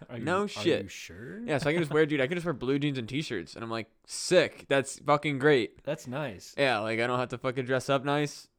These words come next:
Speaker 1: Yeah, dude, I spent, <clears throat> I spent, like, three hundred fifty dollars on slacks for work when they had that different policy.
Speaker 2: Oh,
Speaker 1: Now it's
Speaker 2: yeah.
Speaker 1: jeans. I might,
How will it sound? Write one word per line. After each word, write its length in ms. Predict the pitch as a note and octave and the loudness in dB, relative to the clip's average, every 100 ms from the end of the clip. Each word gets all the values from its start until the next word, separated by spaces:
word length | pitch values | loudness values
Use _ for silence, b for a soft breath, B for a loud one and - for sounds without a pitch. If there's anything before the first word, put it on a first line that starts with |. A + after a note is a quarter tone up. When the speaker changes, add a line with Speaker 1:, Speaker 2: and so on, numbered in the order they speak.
| _ | _
Speaker 1:
Yeah, 200 | E3 B2+ | -12 -12
dude, 220 | - A#2 | -10 -10
I 100 | D#3+ G3+ | -10 -12
spent, 360 | - B3 G3+ - | -8 -6 -6 -10
<clears throat> 80 | - | -10
I 220 | E3+ F3 | -8 -6
spent, 180 | G3+ C#4 | -2 -2
like, 200 | F3 - _ _ | -2 -6 _ _
three 160 | F3+ G3 | -4 -2
hundred 240 | G3 E3+ - | -2 -4 -6
fifty 220 | F3+ D#3+ | -6 -2
dollars 340 | D#3 E3+ D3 | 0 0 -2
on 120 | C3+ | -4
slacks 680 | A#2 - F#3 E3+ C#3 - - - | -8 -4 0 0 -2 -6 -20 -8
for 140 | D3 | -6
work 540 | B2 G3 C3 A2+ - _ _ _ _ | -4 -2 -2 -4 -10 _ _ _ _
when 160 | D3 D3+ | -8 -4
they 100 | D3 | -4
had 140 | D3+ | -4
that 120 | C3+ B2+ | -4 -6
different 260 | C3 A2 | -10 -10
policy. 400 | - C#3+ C#3 B2+ | -6 -4 -4 0
Speaker 2:
Oh, 40 | C3+ | 4
Speaker 1:
Now 60 | A#2+ | 4
it's 80 | A#2+ | 4
Speaker 2:
yeah. 200 | A#2+ A2 | 2 0
Speaker 1:
jeans. 300 | F3 D#3+ C3 | -2 -6 -6
I 40 | |
might, 120 | C#3+ | -10